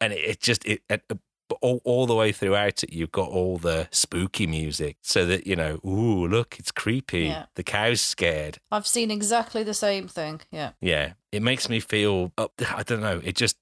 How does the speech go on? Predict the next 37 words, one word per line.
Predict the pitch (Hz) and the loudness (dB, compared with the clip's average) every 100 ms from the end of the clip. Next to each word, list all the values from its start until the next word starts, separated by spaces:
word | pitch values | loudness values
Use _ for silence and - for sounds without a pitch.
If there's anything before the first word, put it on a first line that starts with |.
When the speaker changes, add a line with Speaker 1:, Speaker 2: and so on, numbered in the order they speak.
| _ | _
Speaker 1:
I | |
hate | - - 120 - | 0 2 2 0
all | 107 | 0
that | 101 - | 0 -2
theatre. | - - 110 107 - 76 - - | -8 -2 2 2 0 -4 -4 -4
It | 98 | -6
Speaker 2:
Yeah. | 98 | 0
Speaker 1:
makes | 107 - - | -2 0 -2
it | 107 - | -2 2
so | - 110 98 | 2 2 0
much | 98 - | -2 -2
less | 107 110 104 - | 0 0 0 -2
believable | - 98 104 104 92 78 85 80 | -2 -2 -2 -2 -4 -6 -8 -8
when | 90 85 | -4 0
there's | 87 92 | 2 2
all | 85 | 0
this | 80 - | 0 -4
theatre | - 92 87 - - | 0 0 0 -2 -4
to | - 69 | -4 -4
it. | 69 - | -6 -8
If | 101 | -4
there | 143 | 0
was | 127 120 | 0 0
just | 139 143 - | 0 0 0
even | 147 190 165 | -2 0 0
some | - 98 | 0 -2
grainy | 87 104 120 110 95 | -2 0 2 2 0
footage | 107 101 - 69 69 - - | 0 -2 -2 -4 -4 -8 -2
of | 85 80 78 98 | 0 0 -2 -6
a | |
werewolf | 80 90 90 78 71 - | -2 0 2 0 -2 -4
running | 95 85 80 | -4 -2 -2
around | 78 82 78 76 71 - | -2 -2 -4 -6 -10 -2
in | 92 | -2
a | 80 | 0
crater | - 80 73 - 65 - _ | -2 -2 -2 -4 -6 -14 _
or, | 95 85 80 80 | 2 4 4 2